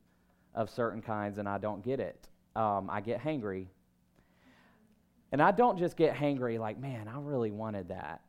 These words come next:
Like, there's times, listen, don't judge me. Don't judge me. Don't make me come out and ask your spouse what I need to preach on next time for you. Um, so here's what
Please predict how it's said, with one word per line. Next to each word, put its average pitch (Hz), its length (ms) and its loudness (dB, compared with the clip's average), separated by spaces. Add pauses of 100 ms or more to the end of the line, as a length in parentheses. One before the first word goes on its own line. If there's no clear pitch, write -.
Like, 120 280 -2
there's 175 340 -2
times, 110 500 -4
listen, 110 460 -2
don't 165 260 2
judge 127 300 4
me. 95 380 -6 (380)
Don't 120 200 0
judge 131 240 2
me. 98 200 -4
Don't 120 260 0
make 143 160 0
me 147 80 -2
come 131 240 -2
out 113 180 0
and 104 160 -8
ask 107 300 -2
your 107 120 -8
spouse 98 420 -4
what 101 320 -2
I 101 100 -2
need 98 220 -6
to 92 100 -6
preach 98 320 -8
on 92 160 -6
next 95 220 -8
time 90 320 -6
for 98 100 -8
you. 95 180 -8 (540)
Um, 131 260 10 (420)
so 156 460 10
here's 180 520 4 (100)
what 151 500 8